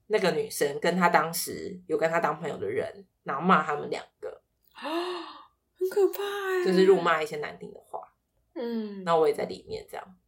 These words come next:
Speaker 2: 嗯。
Speaker 1: 然后我后来就好后悔哦，我也不知道我为，后来为什么后悔。我就是有一天，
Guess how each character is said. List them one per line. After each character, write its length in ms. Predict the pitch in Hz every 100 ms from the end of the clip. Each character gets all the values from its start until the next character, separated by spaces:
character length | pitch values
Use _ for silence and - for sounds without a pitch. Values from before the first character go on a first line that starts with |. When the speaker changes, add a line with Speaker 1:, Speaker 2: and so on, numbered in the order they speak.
| _ _
Speaker 2:
嗯。 580 | 214 214 208 190 180 175 - _ _
Speaker 1:
然 100 | 254
后 100 | 320
我 40 |
后 80 | 277
来 140 | 349 302
就 120 | 339 311 - _ _
好 240 | _ 233 202
后 320 | 190 311 214
悔 260 | 185 175 -
哦， 300 | - - _ _ -
我 100 | 311
也 80 | 262
不 60 |
知 80 | 311
道 80 | 277
我 80 | 202
为， 120 | 262
后 380 | 269 - 269 294
来 80 |
为 100 | 226
什 80 | 233
么 120 | 180
后 200 | 185 233
悔。 80 | 165
我 80 | 165
就 120 | 202
是 80 | 277
有 160 | 185 143
一 40 |
天， 460 | - 202 180 190